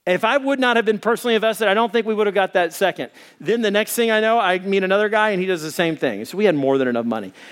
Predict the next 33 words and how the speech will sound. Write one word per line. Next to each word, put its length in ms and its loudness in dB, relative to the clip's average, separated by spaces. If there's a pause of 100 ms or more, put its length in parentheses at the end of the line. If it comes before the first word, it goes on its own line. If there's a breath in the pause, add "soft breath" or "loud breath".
(200 loud breath)
Stephen 440 0
came 260 0
to 40 -6
town. 540 0
Gospel 500 0
was 160 -4
preached. 380 -2
We 80 0
had 160 0
five 340 2
hundred 260 -2
kids 280 -2
give 160 -2
their 100 -2
lives 300 0
to 80 -6
Jesus 420 -6
Christ. 600 -12 (580)
Here's 260 2
my 140 4
message 480 0
to 100 -12
you, 220 0
is 160 -4
you 120 -2
always 580 -2
gotta 240 0
put 240 -4
first 340 -2
things 300 0
first. 440 0
You 100 -10
can't 400 -2